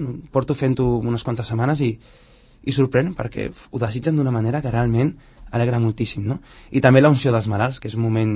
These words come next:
és veritat que és un moment més delicat, perquè habitualment, doncs, quan es demana hi ha una malaltia, hi ha una dificultat, però també és l'oportunitat de donar pau a uns cors que, doncs, porten un, un neguit, no? Una preocupació gran, doncs, perquè la malaltia sempre pesa, no? I poder, doncs, donar aquesta pau, la pau del Senyor, poder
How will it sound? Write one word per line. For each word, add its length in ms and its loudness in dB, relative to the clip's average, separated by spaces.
és 100 -8
veritat 200 -4
que 80 -4
és 40 -2
un 40 -2
moment 200 -2
més 120 -4
delicat, 360 -4
perquè 200 -10
habitualment, 440 -4
doncs, 240 -6
quan 160 -6
es 60 -8
demana 280 -2
hi 60 -2
ha 40 -2
una 120 -4
malaltia, 520 -2
hi 60 -4
ha 60 -2
una 80 -2
dificultat, 520 -4
però 140 2
també 480 2
és 140 -6
l'oportunitat 560 -2
de 100 0
donar 240 0
pau 300 0
a 100 -4
uns 180 -2
cors 220 -6
que, 80 -2
doncs, 360 -4
porten 280 -4
un, 480 -2
un 160 -4
neguit, 280 -4
no? 200 -4
Una 160 -2
preocupació 440 -6
gran, 260 -2
doncs, 240 -6
perquè 180 -6
la 80 -2
malaltia 360 -2
sempre 340 -4
pesa, 260 -4
no? 140 -8
I 100 -4
poder, 320 0
doncs, 320 0
donar 240 -4
aquesta 240 -8
pau, 200 0
la 120 -2
pau 160 -4
del 100 -4
Senyor, 400 -4
poder 320 -4